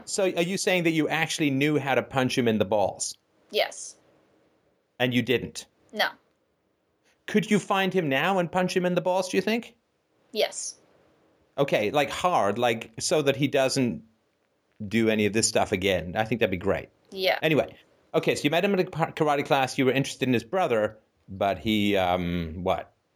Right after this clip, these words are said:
Speaker 1: asked you out?
Speaker 2: Yes.
Speaker 1: And your dad was like,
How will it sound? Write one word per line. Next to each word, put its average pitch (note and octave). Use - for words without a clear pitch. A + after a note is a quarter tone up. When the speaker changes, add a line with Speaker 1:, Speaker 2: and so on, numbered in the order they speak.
Speaker 1:
asked -
you G2
out? A2+
Speaker 2:
Yes. -
Speaker 1:
And B2+
your B2
dad B2+
was -
like, G#2+